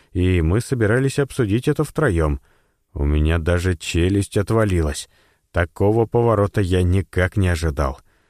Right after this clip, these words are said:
«Вот, значит, о чём мне поведал Кен», проблеял я, немного овладев собой. «И когда это было?» «А то ты сам не помнишь.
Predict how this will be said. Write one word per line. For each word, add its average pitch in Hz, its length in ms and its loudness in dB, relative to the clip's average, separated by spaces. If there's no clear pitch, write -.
«Вот, 76 580 -2
значит, 147 440 -2
о 147 100 2
чём 147 260 0
мне 143 180 2
поведал 147 480 2
Кен», 85 380 0
проблеял 85 560 0
я, 92 200 0
немного 87 440 0
овладев 85 420 -2
собой. 76 420 -4
«И 80 280 0
когда 87 520 0
это 98 260 0
было?» 92 440 0
«А 95 260 2
то 160 220 0
ты 160 220 2
сам 143 320 0
не 90 140 2
помнишь. 85 500 0